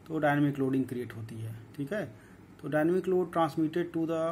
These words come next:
foundation and their effect on the strata below can be determined using the principle of soil dynamics and theory of vibration, ठीक है।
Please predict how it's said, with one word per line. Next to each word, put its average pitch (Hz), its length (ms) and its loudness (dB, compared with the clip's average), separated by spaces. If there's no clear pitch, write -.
foundation 143 580 -2
and 139 200 0
their 143 240 -2
effect 160 440 -6
on 139 240 0
the 131 200 -2
strata 147 480 0
below 147 160 0
can 147 180 2
be 147 80 2
determined 147 600 0
using 147 360 0
the 143 140 -2
principle 139 360 -2
of 139 160 -6
soil 131 260 -2
dynamics 139 460 0
and 135 200 0
theory 135 260 0
of 170 180 0
vibration, 120 520 -4
ठीक 147 140 -4
है। 196 100 2